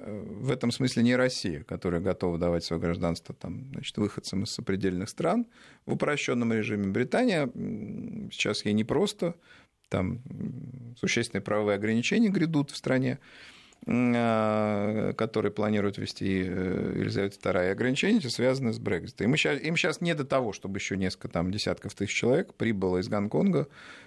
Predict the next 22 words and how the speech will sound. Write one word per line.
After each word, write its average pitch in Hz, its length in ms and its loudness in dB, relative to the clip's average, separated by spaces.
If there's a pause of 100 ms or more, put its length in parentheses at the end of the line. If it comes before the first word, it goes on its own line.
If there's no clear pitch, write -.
(120)
значит, 107 340 0
за, 117 480 2
а, 101 400 0
м, - 960 -4
британским 110 460 0
гражданам. 85 320 0
Понятно, 135 420 0
что 123 380 0 (420)
это 135 240 -2
будут 151 300 0
нормальные, 117 720 0
в - 80 -14
смысле, 92 680 0
э, 95 200 0
значит, 90 480 -2
э, - 1120 -2
там, - 640 -8 (800)
каждодневного 107 640 0
поведения, 165 600 2
условно 139 420 2
говоря, 117 560 2
там, - 920 -6